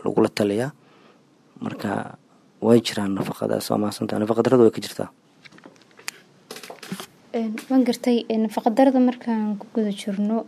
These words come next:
Speaker 2: een, waxaa jira, een, ma dadka oo caruurta oo keliya nafaqa darrada ka daaweysaan mise, een, ho-, hooyooyinka ama bulshada kale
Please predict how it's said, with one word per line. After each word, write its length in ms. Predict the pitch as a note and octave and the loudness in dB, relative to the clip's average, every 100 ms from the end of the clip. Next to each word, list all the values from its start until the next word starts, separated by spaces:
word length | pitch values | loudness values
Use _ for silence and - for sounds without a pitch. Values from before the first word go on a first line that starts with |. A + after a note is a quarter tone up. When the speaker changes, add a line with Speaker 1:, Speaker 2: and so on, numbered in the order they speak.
| - | -6
Speaker 2:
een, 200 | G#3 G#3+ | -4 -4
waxaa 200 | A3 - G3+ | -4 -6 -8
jira, 280 | - G3+ F#3 F#3+ | -8 -8 -8 -10
een, 560 | A3 F#3 F3+ F#3 F3+ G3+ - - - - _ - - - - - | -10 -10 -10 -10 -10 -12 -18 -20 -20 -20 _ -20 -20 -20 -18 -6
ma 140 | G#3+ | -4
dadka 460 | G3 A#3+ A#3 - A3 - | 2 0 0 -4 -4 0
oo 600 | G#3+ G#3 G3+ G3+ G3+ G3+ G3+ | 0 2 0 0 0 -2 -2
caruurta 380 | G#3+ A#3 A#3 G#3+ | 0 2 2 0
oo 60 | G#3+ | 2
keliya 240 | A#3 G#3+ | 2 2
nafaqa 260 | G3 - G3+ | 0 -4 -4
darrada 260 | F#3 G#3+ G#3 | -2 0 -2
ka 100 | G3+ | -4
daaweysaan 560 | F#3+ F#3+ F#3 - A#3 G#3+ | -4 -4 -4 -2 0 0
mise, 340 | G3+ - G3 - | -2 -4 -6 -2
een, 200 | G#3 F#3+ | -2 -2
ho-, 200 | F#3+ - - | -4 -10 -2
hooyooyinka 540 | G#3+ A3 A#3 A3+ A3 | 4 6 6 6 2
ama 220 | A3 G#3+ G#3 | 0 0 0
bulshada 400 | G3 G#3+ B3 A#3 | -2 0 2 2
kale 200 | A#3 | 0